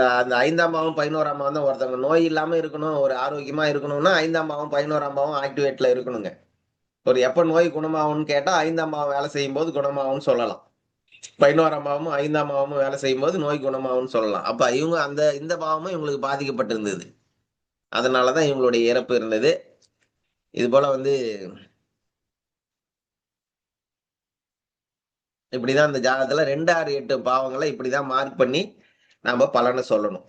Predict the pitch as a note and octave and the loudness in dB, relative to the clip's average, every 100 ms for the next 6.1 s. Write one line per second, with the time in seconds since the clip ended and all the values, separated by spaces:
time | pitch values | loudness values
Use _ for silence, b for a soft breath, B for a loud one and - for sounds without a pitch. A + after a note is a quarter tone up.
0 | _ - G#2+ G#2 A2 B2+ D2+ - _ _ | _ -4 0 2 4 4 0 -8 _ _
1 | _ _ _ A2 A2+ A2+ A2+ C3+ E3+ E3+ | _ _ _ 2 4 6 4 2 2 2
2 | E3 C#3+ C3 C3+ C#3 C#3 C3+ B2+ C#3 B2+ | 0 -4 -4 -2 0 -2 -4 -2 0 4
3 | C3+ C#3+ D3+ C3 B2+ D3 C#3 C#3 C#3 - | 2 4 -2 -2 -2 0 -2 -2 -4 -2
4 | B2 C3+ C#3 B2 B2+ D3+ C3 C3+ C3 - | -2 -2 -2 -2 0 -2 0 0 -2 -2
5 | C3+ C3+ C#3+ C3 B2 A#2+ B2 D3 B2+ B2 | -4 -2 -4 -4 -6 -4 -2 0 0 0
6 | C#3+ | 0